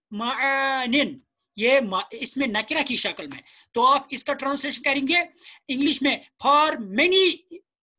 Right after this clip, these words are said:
uh, meanings"। उर्दू में कहेंगे, "कई मानों के लिए",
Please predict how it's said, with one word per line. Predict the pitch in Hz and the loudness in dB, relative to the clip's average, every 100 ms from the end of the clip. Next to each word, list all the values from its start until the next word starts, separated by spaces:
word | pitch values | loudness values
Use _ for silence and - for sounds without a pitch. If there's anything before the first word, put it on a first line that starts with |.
| _ _ _ - 220 | _ _ _ -12 -6
uh, | 214 214 220 220 | -4 -4 -6 -2
meanings"। | 220 277 247 202 160 139 - - - _ _ _ _ _ _ _ _ _ _ _ | 4 4 4 2 -2 -2 -2 -2 -4 _ _ _ _ _ _ _ _ _ _ _
उर्दू | 254 240 294 | -4 0 2
में | 285 | 2
कहेंगे, | 269 262 277 - _ - | 2 0 -2 -4 _ 0
"कई | 381 415 381 | 4 4 4
मानों | 285 294 320 294 294 | 4 6 6 4 2
के | - 247 226 | 2 2 2
लिए", | 180 147 117 | -2 -6 -8